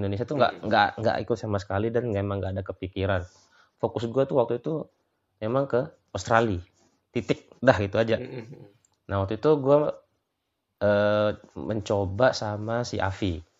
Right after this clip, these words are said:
Speaker 1: berdua.
Speaker 2: Hmm, gitu.
Speaker 1: Heeh. Jadi waktu itu emang ke Australia me-, pinginnya tadinya menggunakan, apa, student visa waktu itu sama Afi. Nah, waktu itu kita
Speaker 2: Hmm.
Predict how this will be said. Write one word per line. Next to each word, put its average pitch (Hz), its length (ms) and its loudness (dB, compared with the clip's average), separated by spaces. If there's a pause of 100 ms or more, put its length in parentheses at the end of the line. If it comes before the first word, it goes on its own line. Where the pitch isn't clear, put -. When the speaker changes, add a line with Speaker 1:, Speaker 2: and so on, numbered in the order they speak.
(220)
Speaker 1:
berdua. 85 400 -4 (2500)
Speaker 2:
Hmm, 127 640 -6
gitu. 113 320 -4
Speaker 1:
Heeh. 113 480 0 (220)
Jadi 104 180 2
waktu 110 140 4 (100)
itu 123 80 6
emang 107 400 2 (300)
ke - 100 -16
Australia 104 320 2
me-, 117 300 -2 (340)
pinginnya 117 400 4
tadinya 123 320 2
menggunakan, 113 640 -2 (240)
apa, 117 240 0
student 101 400 0
visa 95 400 0
waktu 87 220 -6
itu 90 100 -8
sama 92 240 -6
Afi. 87 320 -10 (960)
Nah, 98 160 4
waktu 98 220 2
itu 151 100 -2
kita 151 320 2
Speaker 2:
Hmm. 123 220 -12